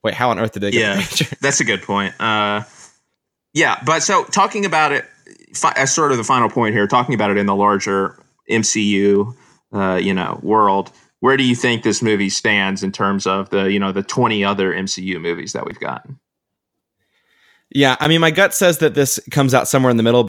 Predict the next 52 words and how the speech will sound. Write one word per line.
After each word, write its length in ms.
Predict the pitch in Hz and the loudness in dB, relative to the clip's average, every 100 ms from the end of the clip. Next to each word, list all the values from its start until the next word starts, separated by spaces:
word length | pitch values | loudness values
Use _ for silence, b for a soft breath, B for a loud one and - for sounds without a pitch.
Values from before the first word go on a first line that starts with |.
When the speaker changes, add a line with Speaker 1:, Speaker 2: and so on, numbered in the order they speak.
| - | 0
Speaker 2:
I 140 | 160 175 | 0 2
think 220 | 226 220 | 0 0
for 200 | 185 135 | 0 0
me, 420 | 127 135 151 160 117 | 0 0 -2 -8 -4
the, 580 | 123 120 110 107 87 - _ _ - | 0 2 2 0 -4 -12 _ _ -12
the, 280 | 110 110 - 117 | -2 -2 0 0
this 220 | 135 131 | 0 0
is 120 | 113 | 0
sort 220 | 135 113 | 0 0
of 100 | 107 | 0
a, 280 | 104 98 90 | 0 0 0
a 200 | 101 98 101 - _ _ | -2 -2 -4 -20 _ _
middle 420 | 117 117 110 107 | -2 0 2 2
bottom 440 | 101 101 98 98 92 | 2 2 2 0 -4
tier 580 | - 95 92 92 90 b b - | -2 0 0 -2 -4 b b -6
M 140 | 110 | -4
C 160 | - 104 | -2 -2
U 180 | 101 | -2
movie. 380 | 95 117 117 110 | 0 0 2 0
I 80 | 104 | 0
think, 380 | 120 110 98 - b b _ - | -2 -4 -6 -14 b b _ -4
you 80 | |
know, 140 | 143 110 | 0 2
there 160 | 139 | 2
are 60 | 135 | 0
good 260 | 131 139 - | 0 -2 0
parts 320 | 123 120 - | 0 2 0
to 120 | 131 | 0
it, 100 | 104 | 0
but 160 | 113 87 | 0 0
I 120 | 120 | 0
think 220 | 160 131 | -4 -4
the 100 | - | -2
M 120 | 139 | -2
C 160 | 135 135 | 0 0
U 140 | 143 | 2
in 100 | 120 | 0
general, 640 | 117 160 147 139 131 - _ | 0 0 2 2 2 -2 _
uh, 60 | - - - | -12 -12 -6
you 120 | 131 | -2
know, 140 | 117 101 | 0 0
has 260 | 139 156 | 0 0
a 40 | 175 | 0
lot 180 | 180 190 | 0 0
of 140 | 131 | -2
good 220 | 131 151 | -2 -2
movies. 420 | 131 160 117 95 | 0 -2 -2 -4
I, 220 | 95 95 98 | -2 -2 -2
I 40 | |
think, 320 | 120 131 120 | -4 -4 -4
you 100 | 120 | -6
know, 260 | 107 98 | -4 -4